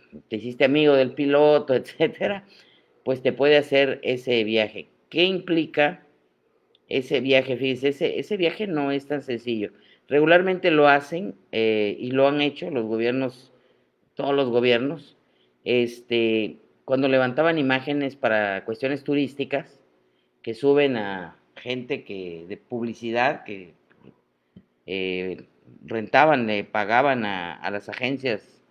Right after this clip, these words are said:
de México, y venían y levantaban estas imágenes. Entonces, ¿por qué?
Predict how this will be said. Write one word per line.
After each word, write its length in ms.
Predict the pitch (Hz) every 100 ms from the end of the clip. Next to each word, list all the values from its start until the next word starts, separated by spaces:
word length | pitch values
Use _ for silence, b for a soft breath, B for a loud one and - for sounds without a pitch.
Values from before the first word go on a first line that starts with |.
| _ _ _
de 120 | 113
México, 600 | 127 143 160 - 220 196 _ _ b b b b -
y 100 | 165
venían 380 | 160 165 180
y 40 | 185
levantaban 520 | 139 120 107 131 139
estas 320 | 131 139 131
imágenes. 540 | 143 156 156 131 107 107
Entonces, 520 | 98 107 123 117 _ b b b _
¿por 240 | 160 151
qué? 300 | 180 185 175